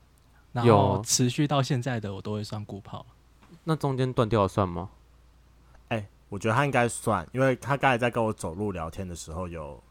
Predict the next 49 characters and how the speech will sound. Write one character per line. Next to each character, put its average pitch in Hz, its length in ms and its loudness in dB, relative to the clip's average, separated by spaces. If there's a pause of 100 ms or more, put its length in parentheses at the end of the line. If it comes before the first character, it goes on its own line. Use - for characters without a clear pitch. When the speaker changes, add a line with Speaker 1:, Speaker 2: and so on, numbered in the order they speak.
(520)
Speaker 3:
有 87 160 -6
跟 107 220 -6
我 87 80 -6
稍 98 240 -2
微 92 120 -4
小 80 280 -8
提 - 180 -14
了 78 140 -12
一 82 80 -10
下。 82 320 -8 (760)
Speaker 2:
提 98 240 2
什 98 120 2
么？ 87 180 -4 (200)
Speaker 3:
就 147 120 -4
是 156 100 2
提 127 220 -4
那 120 140 -2
个 110 120 0
啊， 98 380 0
Speaker 1:
顾 151 140 0
炮 139 180 2
的 113 140 0
定 113 200 -4
义。 113 200 -8 (100)
Speaker 3:
就 113 80 2
是 - 0 -
我， - 20 8
对， - 0 -
我， 101 60 10
Speaker 2:
啊， 107 360 8
Speaker 3:
我 117 40 4
高 131 200 8
中 135 200 8
的 135 100 4
第 113 280 -2
一 107 40 -4
个。 90 240 -6 (160)
Speaker 2:
反 113 120 4
正， - 0 -
反 - 0 -
正 143 100 2
高， 139 220 6 (140)
超 - 220 4
过 131 180 4
三 104 300 2
个 95 100 -2
就 87 100 0
对 90 140 0
了。 - 240 -4